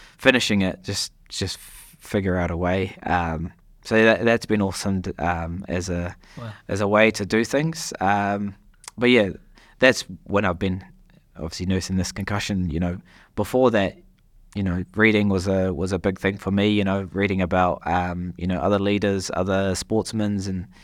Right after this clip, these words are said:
Speaker 1: and their challenges that they've had to go through, um, through their careers, you know, reading Sonny, Sonny Bill Williams, something, someone I looked up to, um,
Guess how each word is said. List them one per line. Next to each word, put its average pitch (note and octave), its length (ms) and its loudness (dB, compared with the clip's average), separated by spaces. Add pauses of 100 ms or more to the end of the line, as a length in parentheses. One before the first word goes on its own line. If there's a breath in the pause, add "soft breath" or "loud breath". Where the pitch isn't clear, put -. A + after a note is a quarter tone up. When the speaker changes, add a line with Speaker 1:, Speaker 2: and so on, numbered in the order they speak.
(260 loud breath)
Speaker 1:
and F2+ 340 -2 (240)
their G#2 180 0
challenges G#2+ 520 2
that G#2 80 0
they've G2 160 4
had G2 140 -2
to G2+ 80 -2
go F#2+ 160 0
through, G2+ 420 -4
um, F#2+ 440 -4
through F#2 180 -4
their F#2+ 340 -4
careers, A2 480 -2
you G2 80 0
know, F#2+ 160 0
reading F#2 280 0
Sonny, F#2 300 -2 (140)
Sonny F#2 220 -2
Bill F2+ 300 -4
Williams, G#2 480 0
something, F#2+ 400 -2 (520 loud breath)
someone A#2+ 240 6
I G#2+ 100 6
looked A2+ 220 2
up G#2+ 160 2
to, A2 260 0 (160)
um, G2 440 -2